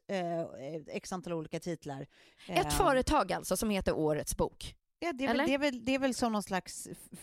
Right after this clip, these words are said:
Speaker 1: förening då som... som, eh, jag antar,
Speaker 2: Eller en
Speaker 1: jag vet inte om det
Speaker 2: prenumerations-
Speaker 1: Ja, eh,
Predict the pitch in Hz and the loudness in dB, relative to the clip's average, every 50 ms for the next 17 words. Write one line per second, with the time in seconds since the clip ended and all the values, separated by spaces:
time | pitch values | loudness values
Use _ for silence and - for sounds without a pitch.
0 | - - 220 202 175 156 156 180 208 247 262 220 160 143 131 143 - - 151 131 | -6 -2 0 2 2 2 2 2 2 2 0 0 2 0 0 0 0 0 -2 -2
1 | 135 135 113 - - - 165 147 143 139 135 135 131 131 135 135 131 135 156 190 | -2 -4 -6 -6 -6 -4 -2 -2 -2 -2 -4 -6 -8 -8 -8 -8 -8 -6 -4 -4
2 | 202 220 226 226 233 240 240 247 - 277 262 240 240 226 240 233 226 - 214 262 | -2 0 0 2 2 2 2 4 4 2 4 2 2 2 2 2 4 4 2 2
3 | 247 240 220 208 - - - - - _ _ _ _ _ _ _ _ _ _ _ | 2 0 -4 -6 -8 -8 -10 -12 -14 _ _ _ _ _ _ _ _ _ _ _
4 | _ _ _ - 262 - - 254 214 | _ _ _ -4 0 2 2 2 2